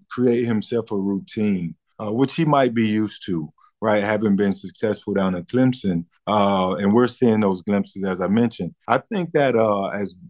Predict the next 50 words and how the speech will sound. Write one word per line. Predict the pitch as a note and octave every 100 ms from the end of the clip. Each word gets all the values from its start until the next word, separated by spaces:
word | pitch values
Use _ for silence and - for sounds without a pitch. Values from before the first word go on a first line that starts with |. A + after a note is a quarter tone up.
| G2+
well | A2+ C3+ C#3+
as | A2
he | G2+ C3+
plays, | C3+ C3 B2 B2+ C3 A#2+ _ -
it'll | C#3 D#3 - B2
lift | B2 D3 -
up | C#3 -
the | A#2
other | A#2+
guys' | G2+ F#2 F2 E2+ -
play. | F#2+ E2 - _
You | G#2
know, | G#2+ G2
they'll | G2+ A#2+ A#2 A2 A2
be | A#2
so | A2+ A#2
confident | A2 B2 A#2+ - A2 G#2+
in | G#2
his | G2 F2+
quarterback | B2 A#2+ G#2 G#2 G2 -
that | F#2+
they | G#2+
can | G#2+ G#2
make | G2+ G2
things | - G2+ G2+
happen. | G#2 G2+ F#2+ F2 - - -
And | A2
they're | C3+ D#3
all | D#3 D#3 D3
on | C#3+
the | C3
same | - C#3+ C#3
page | - D3 D3 A#2+
now, | G2 F2+ F2
I | E2 -
think. | E3+ - _
The | G#2+
receivers | G#2+ - C#3+ C#3 A#2+
are |
catching | G#2 C3+ C3+ -
the | C3
balls. | A2+ B2 B2+ A#2+
We | A#2+
saw | A#2+ B2
some | A#2 - G#2+
drops | G#2 B2 A#2+ -
earlier | G2+ A#2 A#2 A#2
in | A2+
the |
season | G#2 - C3 A#2+ B2